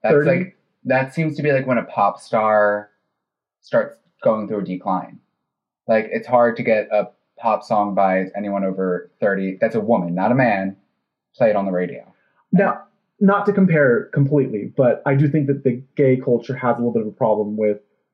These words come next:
Speaker 2: age as well. I mean, I make a joke about being ancient. I'm putting quotes around that 'cause I'm thirty-five. Um, but, like, why, like, wh-, it's, okay.
Speaker 1: But not if you're Rocco Steele.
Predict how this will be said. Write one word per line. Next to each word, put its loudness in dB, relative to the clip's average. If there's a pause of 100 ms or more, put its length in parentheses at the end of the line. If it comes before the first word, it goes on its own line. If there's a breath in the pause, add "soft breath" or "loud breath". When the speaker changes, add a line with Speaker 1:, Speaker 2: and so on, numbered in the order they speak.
(120)
Speaker 2:
age 4
as -6
well. -2 (160 soft breath)
I 2
mean, 4
I 2
make 2
a 2
joke 2
about 2
being 0 (680)
ancient. 0
I'm -6
putting -4
quotes 0
around -2
that -4
'cause -4
I'm 0
thirty-five. 0 (480)
Um, 0 (160)
but, 2 (220 loud breath)
like, 0 (840)
why, -4
like, 2
wh-, 0 (1000 loud breath)
it's, 2 (360)
okay. 2
Speaker 1:
But 2
not 4
if -4
you're 2
Rocco 0
Steele. -10